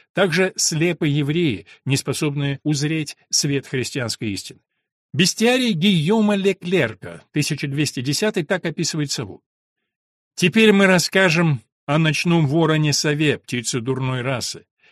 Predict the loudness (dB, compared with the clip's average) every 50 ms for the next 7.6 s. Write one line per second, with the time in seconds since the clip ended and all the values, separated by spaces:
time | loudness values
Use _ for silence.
0 | _ _ _ -4 0 2 4 4 4 4 2 -2 -2 0 -2 -2 -2 0 0 -2
1 | -2 0 0 0 0 0 0 0 0 0 0 0 0 -2 0 0 0 0 0 -2
2 | -4 -8 -6 -2 -2 -2 0 0 -4 -2 -2 -2 0 0 0 0 -2 -4 -2 -2
3 | -2 -2 -2 -2 -4 -4 -2 -2 0 0 -2 -2 _ -2 -2 -2 -4 _ _ -2
4 | 0 2 2 4 2 2 2 2 0 0 -2 -2 -2 -2 0 0 -2 -2 -2 -4
5 | -6 -2 -2 0 0 -2 -4 -12 _ _ _ _ _ _ -20 -20 -20 -20 -10 _
6 | 2 2 4 4 4 4 2 2 0 0 0 -2 0 2 2 2 4 4 2 2
7 | 2 2 2 4 4 4 2 2 2 2 2 0